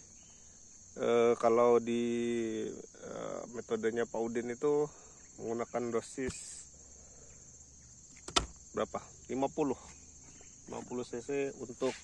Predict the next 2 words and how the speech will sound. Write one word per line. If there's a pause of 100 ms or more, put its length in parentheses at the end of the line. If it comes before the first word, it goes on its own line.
(4000)
asam
aminonya.